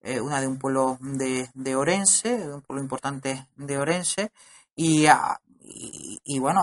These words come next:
y acompañando incluso informes jurídicos, eh, como anexos a la misma, y una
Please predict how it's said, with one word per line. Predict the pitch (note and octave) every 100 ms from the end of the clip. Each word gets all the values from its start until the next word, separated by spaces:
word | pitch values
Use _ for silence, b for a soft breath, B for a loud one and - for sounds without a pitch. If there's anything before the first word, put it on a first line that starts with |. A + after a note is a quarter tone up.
| D3
y |
acompañando | B2+ - C#3+ C3+ D3 E3+
incluso | D#3+ D#3 - D3 C#3+ b _ -
informes | D3 C#3 D3+ D#3 C3+
jurídicos, | C#3+ D#3 D#3+ D3+ D3+ D3 - _ _
eh, | C#3 C#3+ C3+
como | C#3 C3+
anexos | C#3+ C#3+ -
a | C#3
la | C#3
misma, | F#3 E3+
y | C3+
una | D#3 E3 D3